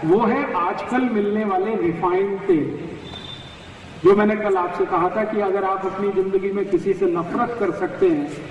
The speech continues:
तो रिफाइंड तेल से नफरत करिए। वो डबल रिफाइंड हो या ट्रिपल रिफाइंड हो या सिंगल रिफाइंड हो, किसी भी नाम का रिफाइंड तेल मत खाइए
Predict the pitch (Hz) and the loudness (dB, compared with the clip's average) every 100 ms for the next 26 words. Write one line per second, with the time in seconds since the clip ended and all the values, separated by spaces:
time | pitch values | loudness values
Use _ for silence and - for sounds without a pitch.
0 | - 214 202 262 - 220 247 233 196 180 | -2 4 6 6 4 0 0 0 2 2
1 | - 220 170 175 160 - 135 127 - - | 0 -6 -4 -4 -6 -4 -4 -4 -8 -14
2 | - - - 202 - 180 185 220 220 208 | -14 -14 0 4 6 4 4 0 -2 0
3 | 208 220 214 220 - - - - - 175 | 0 0 0 0 0 -4 -6 -10 0 2
4 | 180 190 175 220 214 196 208 208 208 202 | 2 2 0 0 0 -2 0 2 2 0
5 | 226 226 - - 160 165 175 202 254 254 | -2 -2 -6 -6 0 0 2 2 2 0
6 | 202 - 175 175 170 143 143 - - - | 0 0 0 0 0 -2 -4 -8 -10 0
7 | 240 - 294 302 277 240 214 220 226 185 | 2 6 4 6 2 0 0 0 0 2
8 | 170 - 202 220 214 214 208 185 180 - | 0 2 0 0 -4 -2 -2 0 -2 0
9 | 185 185 202 | 2 4 2